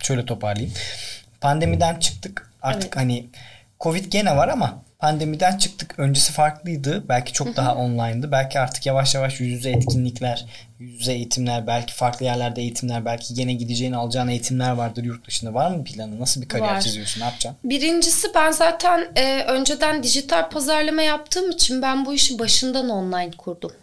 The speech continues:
Speaker 2: Ama şu an artık bir, birazcık daha hibrit. O zamanlar hatta soruyorlardı bana işte online ders ne diye. Pandemi bir geldi, "Ah yaşasın." dedim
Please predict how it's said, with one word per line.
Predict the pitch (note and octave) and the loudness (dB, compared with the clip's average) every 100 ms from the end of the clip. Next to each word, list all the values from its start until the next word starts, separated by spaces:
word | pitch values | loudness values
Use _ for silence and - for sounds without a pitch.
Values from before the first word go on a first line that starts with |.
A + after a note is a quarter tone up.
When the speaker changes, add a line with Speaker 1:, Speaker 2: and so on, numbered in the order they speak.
| _ | _
Speaker 2:
Ama | - F#4 A4+ - - | 2 4 0 0 4
şu | - D#4+ | 6 6
an | D4+ | 4
artık | D4+ D4 - - | 2 0 -4 -6
bir, | E4 - - | -6 -4 -2
birazcık | D#4+ C4 A3 B3+ - | 0 0 0 -2 0
daha | C#4+ D4 | 0 0
hibrit. | - B3 F#3+ G3+ - - - - - - - | -2 -4 -4 -6 -6 -12 -10 -12 -10 -10 0
O | C#4 | 0
zamanlar | C4+ D4 D4 D4 D4 | 2 2 2 2 2
hatta | D4 D4 D4+ C#4+ | 2 0 0 2
soruyorlardı | - C#4+ D4 C4 G3+ F#3+ G3 | 2 0 0 0 0 0 -2
bana | G3+ G3+ | -4 -2
işte | G#3 - - | 0 0 0
online | A#3 A3+ A#3 A#3 A3+ | 0 0 2 2 4
ders | G#3+ A3 - | 2 4 2
ne | B3+ B3+ G3+ | 2 -2 0
diye. | A3+ C#4+ - | 0 0 -4
Pandemi | - A#3+ B3 C4+ C4+ B3+ | 2 2 4 0 -2 -2
bir | |
geldi, | A#3+ C4+ B3 A#3 | 0 2 2 2
"Ah | - B3 A#3 | -2 -2 -6
yaşasın." | A#3 - A#3 - B3 | -2 0 0 -2 -2
dedim | A3 F#3+ | -4 -4